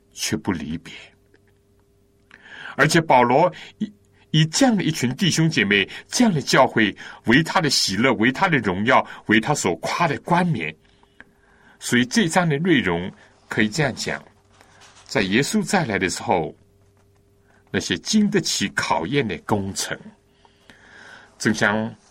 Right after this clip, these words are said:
使徒保罗他自己在哥林多前书第三章所讲的，个人的工程必然显露，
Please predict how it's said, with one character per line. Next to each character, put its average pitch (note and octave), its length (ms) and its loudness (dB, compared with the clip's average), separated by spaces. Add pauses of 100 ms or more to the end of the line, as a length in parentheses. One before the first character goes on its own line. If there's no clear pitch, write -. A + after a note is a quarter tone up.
使 - 200 -6
徒 A2+ 120 0
保 F#2+ 180 0
罗 F#2+ 140 -2
他 A#2 120 -4
自 - 200 -6
己 G2 140 -6
在 F2+ 160 -2
哥 C3 140 -4
林 A2+ 140 -2
多 A#2 120 -2
前 F#2+ 220 -6
书 C3 180 -6
第 A#2 160 -6
三 B2 220 -4
章 B2+ 140 -2
所 G#2 160 -4
讲 - 340 -6
的， - 80 -20 (1400)
个 A2+ 220 4
人 F#2 200 2
的 F#2 100 2
工 D#3 240 2
程 E2 380 -4 (640)
必 F#3 140 0
然 E2+ 200 -8
显 - 360 -6
露， F2 220 -10